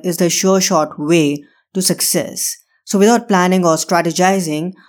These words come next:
we dive in, and often that leads to disappointment due to lack of progress.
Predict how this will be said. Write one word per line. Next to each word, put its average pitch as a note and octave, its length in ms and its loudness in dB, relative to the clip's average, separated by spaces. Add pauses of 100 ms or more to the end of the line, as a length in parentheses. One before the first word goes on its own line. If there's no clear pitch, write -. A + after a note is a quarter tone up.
(120)
we F3 120 2
dive F3 360 2
in, D#3 360 -4
and F3 240 -6
often F3+ 580 -4
that E3 180 -2
leads F3+ 220 2
to F#3 100 -2
disappointment D#3+ 1000 -4 (100)
due E3 140 -4
to E3+ 100 2
lack E3 240 0
of E3+ 160 -4
progress. - 720 0